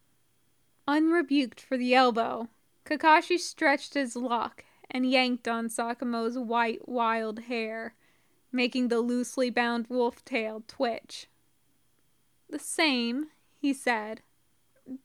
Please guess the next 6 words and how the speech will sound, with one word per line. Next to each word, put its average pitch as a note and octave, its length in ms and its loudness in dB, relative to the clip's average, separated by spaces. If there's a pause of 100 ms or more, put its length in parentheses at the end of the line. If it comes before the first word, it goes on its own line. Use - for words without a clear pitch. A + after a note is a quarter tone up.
"Darker, D#4 520 0
I A3 100 -2
guess. A#3 680 0 (1500)
Less A#3 340 -2
scary A3 600 -2
inside." A#3+ 680 -2